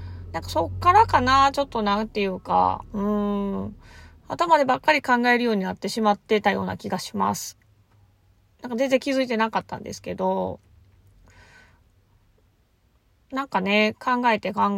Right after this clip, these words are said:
えてうまくいかないな、みたいな <clears throat> 風になってるなっていうのを、最近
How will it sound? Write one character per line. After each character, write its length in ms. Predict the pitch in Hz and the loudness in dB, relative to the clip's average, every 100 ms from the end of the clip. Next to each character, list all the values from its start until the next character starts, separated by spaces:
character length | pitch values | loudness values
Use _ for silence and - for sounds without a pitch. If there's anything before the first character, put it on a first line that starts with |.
| 190 | -2
え 80 | 180 | -4
て 80 | |
う 60 | 196 | -4
ま 100 | 196 | -4
く 120 | 196 | -4
い 40 | 208 | -4
か 140 | 208 | -2
な 100 | 196 | -2
い 80 | 202 | 0
な、 160 | 240 | 2
み 140 | 254 214 | 2 0
た 160 | 202 | -2
い 40 | 196 | -2
な 200 | 190 - _ _ _ _ _ | -4 -8 _ _ _ _ _
<clears throat> 400 | _ 285 269 _ | _ -10 -10 _
風 140 | 262 | 0
に 60 | 214 | 2
な 100 | 196 | 0
っ 20 | |
て 140 | - 214 | -2 -2
る 100 | 220 | 2
な 140 | 262 | 0
っ 40 | |
て 160 | 269 233 | 0 -2
い 40 | |
う 40 | 214 | -2
の 400 | 190 196 220 202 | 0 2 4 4
を、 140 | 185 - _ _ _ _ _ _ _ _ _ _ _ _ _ | 2 -6 _ _ _ _ _ _ _ _ _ _ _ _ _
最 280 | - 226 | 0 0
近 540 | 202 214 208 208 202 | 2 0 2 2 0